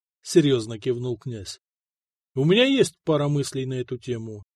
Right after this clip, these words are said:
Мне тоже нужно проложить свой путь в земли империи, и твоя помощь будет весьма кстати. Некоторые племена всё ещё очень сильны. Не желаешь прогуляться со мной по тутошним степям?" "Ах ты хитрый лис!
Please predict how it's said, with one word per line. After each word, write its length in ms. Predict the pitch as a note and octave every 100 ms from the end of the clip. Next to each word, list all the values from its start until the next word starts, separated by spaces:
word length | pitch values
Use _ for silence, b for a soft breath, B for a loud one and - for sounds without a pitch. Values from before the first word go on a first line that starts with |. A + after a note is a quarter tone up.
| _ _ _ _
Мне 260 | C3 C#3+ C#3+
тоже 380 | - G#3+ A3 F#3
нужно 340 | C#3+ B2 B2
проложить 560 | A2+ C3+ C#3+ D3+ D#3 D#3
свой 260 | C#3+ C#3+
путь 260 | C3 E3+ C#3+
в 60 | A#2+
земли 400 | C#3 D3+ C#3+ C#3+
империи, 680 | D3+ F#3+ G3+ C3+ G#2+ F#2+ -
и 80 | D3
твоя 300 | D3+ E3 D#3+
помощь 340 | F#3 F3+ D#3
будет 320 | C#3 D3+ D3
весьма 340 | C#3+ C3+ D#3 D#3
кстати. 600 | - - C3 - G2+ - _ _ _ _ _
Некоторые 520 | D#3 F#3 F#3+ F3+ F3+
племена 460 | E3+ F3 F3 F3+ F#3+
всё 220 | F3+ G3
ещё 240 | E3+ -
очень 260 | E3+ D#3 D#3+
сильны. 560 | - D#3 D3 E3+ F3 - _ _ _ -
Не 140 | B2+
желаешь 540 | A#2 B2 C#3+ A3+ G3+
прогуляться 640 | - F3 F3+ F#3+ D#3 - C#3
со 140 | D#3+
мной 220 | E3 C#3
по 160 | G#2 E3+
тутошним 540 | F3+ - A#2 C3+ B2
степям?" 580 | - - F3 C3+ G2 F#2 _ _ _ _ _ _ -
"Ах 300 | C4 C4 -
ты 140 | G3
хитрый 520 | F3 G3 F3+ D#3 D#3
лис! 520 | D3 F3 D#3+ - -